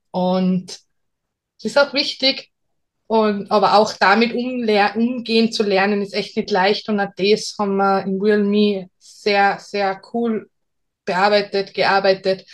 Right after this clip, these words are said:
und auch da so viele Werkzeuge, weil das war für mich ganz eine schwierige, also für mich sehr wichtig,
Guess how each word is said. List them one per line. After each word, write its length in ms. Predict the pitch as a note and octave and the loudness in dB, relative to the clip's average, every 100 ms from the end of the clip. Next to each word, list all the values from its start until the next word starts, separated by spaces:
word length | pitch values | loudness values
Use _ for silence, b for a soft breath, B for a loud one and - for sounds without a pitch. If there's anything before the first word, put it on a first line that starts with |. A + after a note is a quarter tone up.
| B B B B | B B B B
und 180 | G3 F#3+ | -6 -2
auch 120 | F#3+ | -2
da 200 | F#3 G3 | 2 2
so 160 | F#3+ G#3 | 2 -4
viele 180 | G#3 F#3+ | -4 -2
Werkzeuge, 480 | F#3 - - G3 F#3+ | -2 -2 -4 -2 -2
weil 120 | F3+ | -2
das 180 | F#3+ G3 | -2 -2
war 80 | |
für 120 | F#3 G3 | -4 -2
mich 200 | G3 F#3+ | -4 -2
ganz 340 | G#3 A3 - | 0 0 -2
eine 80 | G#3+ | -4
schwierige, 500 | A3+ A#3 A#3 - A3 | -2 0 0 0 -4
also 240 | F#3+ G3 F#3 - - - | -2 -8 -10 -16 -12 -2
für 80 | G3+ | 2
mich 320 | A3 B3+ A#3+ | 4 2 0
sehr 280 | A3+ G#3 G3 | 2 2 0
wichtig, 480 | A3 - A3 G#3 | -4 -2 -2 -2